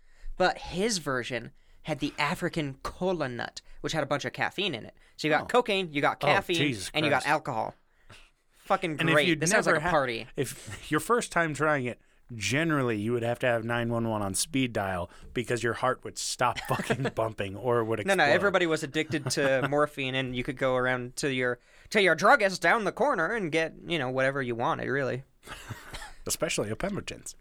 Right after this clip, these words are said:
Speaker 1: Yes.
Speaker 2: <laughs>
Speaker 1: Right on tap.
Speaker 2: God.
Speaker 1: So a year before this drink came out, a drink called Cola Coca was presented at a contest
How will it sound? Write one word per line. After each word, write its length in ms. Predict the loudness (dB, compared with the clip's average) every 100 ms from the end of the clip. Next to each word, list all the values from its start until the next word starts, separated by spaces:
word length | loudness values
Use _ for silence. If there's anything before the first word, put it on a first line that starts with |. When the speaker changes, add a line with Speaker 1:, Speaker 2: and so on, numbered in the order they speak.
| -4
Speaker 1:
Yes. 520 | -2 -2 -2 -2 -4 -6 -6
Speaker 2:
<laughs> 100 | -8 -8 -20 -20 -4
Speaker 1:
Right 180 | 0 2
on 120 | 2
tap. 360 | 0 -2 -4 -12 -14 _ _ _ -20 -12
Speaker 2:
God. 380 | -10 -8 -6 -8 -8 -20 _
Speaker 1:
So 500 | 0 2 2 0 -2 -8 _ -8
a 120 | -4
year 440 | -4 0 2 2
before 560 | 2 -2 -2 0 2 2
this 200 | 0 -4
drink 260 | -2 -4 -2
came 240 | -4 -2
out, 280 | -2 -2 -6 _ _ _ _ _ -4
a 60 |
drink 200 | 0 0
called 300 | 2 2 0 -2 _ -16
Cola 460 | -6 0 2 4 0
Coca 500 | 0 -4 -4 -8 -4
was 180 | -2 -2
presented 720 | -2 -2 0 -2 0 -2 -2 2
at 140 | 2
a 60 | 2 -2
contest 640 | 0 0 2 2 2 0